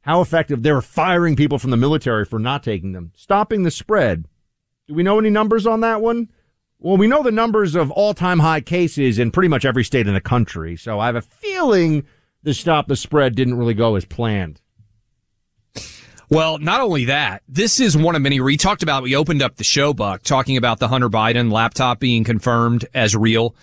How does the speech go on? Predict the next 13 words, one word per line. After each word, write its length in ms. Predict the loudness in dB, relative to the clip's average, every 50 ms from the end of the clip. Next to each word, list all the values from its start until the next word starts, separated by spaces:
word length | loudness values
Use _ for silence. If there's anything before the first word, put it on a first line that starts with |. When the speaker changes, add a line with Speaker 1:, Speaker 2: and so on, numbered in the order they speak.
| _ _ _ -4
Speaker 2:
by 120 | -2 -2
the 80 | 0 0
New 60 | 0
York 220 | 0 0 0 -2
Times 500 | -2 -2 0 0 0 0 -2 -2 -4 -4 -2
eighteen 360 | -2 0 0 0 0 0 2
months 320 | 2 0 0 0 -2 -4 -4
afterwards. 600 | -4 -4 -4 0 0 2 2 2 2 0 -2 -6 -12 -20 _ _ _ _ _ _ _ _
Investigations 1040 | 0 2 2 2 2 0 0 -2 -2 -2 0 0 0 0 0 0 0 0 2 2 2
into 340 | 2 2 2 2 2 2 2
issues 380 | 2 2 2 0 0 0 0 0
like 200 | 0 0 0 0
these 360 | 0 0 0 2 0 0